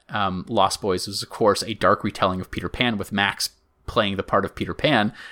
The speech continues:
I did mention the role-playing game Neverland by Andrew Kolb, and I, I did post, uh,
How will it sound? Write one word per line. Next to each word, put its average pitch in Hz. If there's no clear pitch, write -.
I 127
did 151
mention 135
the 120
role-playing 110
game 110
Neverland 143
by 95
Andrew 101
Kolb, 143
and 113
I, 202
I 311
did 311
post, 254
uh, 147